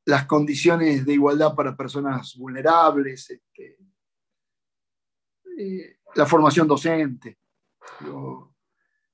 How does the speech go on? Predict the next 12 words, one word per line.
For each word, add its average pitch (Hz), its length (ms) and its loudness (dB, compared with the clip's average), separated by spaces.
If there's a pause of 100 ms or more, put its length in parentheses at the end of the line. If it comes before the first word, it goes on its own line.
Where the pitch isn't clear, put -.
(120)
eh, 127 540 -14 (920)
la 196 140 6
reducción 190 480 2
de 202 80 0
la 160 140 -2
pobreza, 151 680 -6 (1700)
eh, 135 500 -12
la 147 120 2
mejora 170 420 4
de 160 80 0
la 151 120 -2
nutrición, 135 880 -4